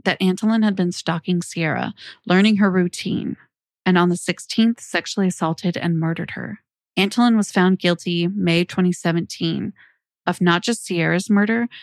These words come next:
but also the three attempted abductions from that Safeway. He has yet to admit where Sierra's remains are.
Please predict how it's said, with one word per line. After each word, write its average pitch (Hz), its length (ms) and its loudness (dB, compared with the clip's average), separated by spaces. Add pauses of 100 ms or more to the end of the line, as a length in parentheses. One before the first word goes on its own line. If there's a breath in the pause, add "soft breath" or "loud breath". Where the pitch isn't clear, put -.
(160 loud breath)
but - 160 -4
also 190 420 2
the 185 120 -2
three 190 460 -2
attempted 170 500 -2
abductions 165 640 -2
from 160 240 -2
that 165 160 -4
Safeway. - 600 -6 (680)
He - 140 2
has 185 240 2
yet 185 220 2
to 240 120 0
admit 180 360 2
where 185 100 0
Sierra's 165 480 0
remains 165 460 0
are. - 400 -2